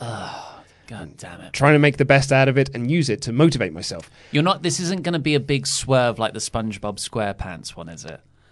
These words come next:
Speaker 1: Where it's gonna
Speaker 2: I've
Speaker 1: be,
Speaker 2: just
Speaker 1: it's a
Speaker 2: skipped to the end. It doesn't look to be, no.
Speaker 1: It's not gonna end up to be just from Rusev.
Speaker 2: <laughs> Yeah, no,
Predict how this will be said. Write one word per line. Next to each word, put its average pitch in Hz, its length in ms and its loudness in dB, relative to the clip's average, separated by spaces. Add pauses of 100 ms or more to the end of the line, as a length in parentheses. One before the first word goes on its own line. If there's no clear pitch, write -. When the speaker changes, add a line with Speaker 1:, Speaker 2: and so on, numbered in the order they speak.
(300)
Speaker 1:
Where 117 260 4
it's 117 160 -4
gonna 117 200 0
Speaker 2:
I've 107 120 2
Speaker 1:
be, 123 60 0
Speaker 2:
just 123 120 2
Speaker 1:
it's 143 40 4
a - 20 6
Speaker 2:
skipped 139 200 4
to 127 60 -6
the 143 100 6
end. 165 220 8
It 127 40 -4
doesn't 110 180 -6
look 101 100 -6
to - 80 -14
be, 80 100 -12
no. 82 140 -14 (100)
Speaker 1:
It's 113 220 -6
not 135 220 2
gonna 123 260 -2
end 117 220 -2
up 110 160 -2
to 120 100 -10
be 104 240 -8
just 98 300 -10 (380)
from 120 340 -2
Rusev. 117 920 -6
Speaker 2:
<laughs> - 20 -2
Yeah, 143 260 -2
no, 131 80 -10